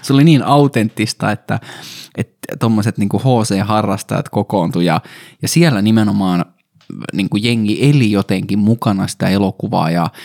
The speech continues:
tap-, taputti kesken leffan ja röhähteli ja hörähteli ikään kuin oikeissa paikoissa, että,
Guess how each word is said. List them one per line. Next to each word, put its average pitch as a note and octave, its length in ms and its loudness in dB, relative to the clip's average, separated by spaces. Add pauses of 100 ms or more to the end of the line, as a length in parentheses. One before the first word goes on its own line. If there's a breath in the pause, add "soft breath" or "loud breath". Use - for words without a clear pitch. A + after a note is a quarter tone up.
(240 loud breath)
tap-, B2+ 220 -6 (120)
taputti B2 500 -6
kesken F#2 460 -4
leffan - 500 -6
ja G#1+ 220 -6 (840)
röhähteli A#2 720 0
ja G#2+ 80 -2
hörähteli G#2 540 -2
ikään F#2+ 280 -4
kuin G2 160 -2
oikeissa G2+ 460 -2
paikoissa, - 720 -4
että, - 260 -6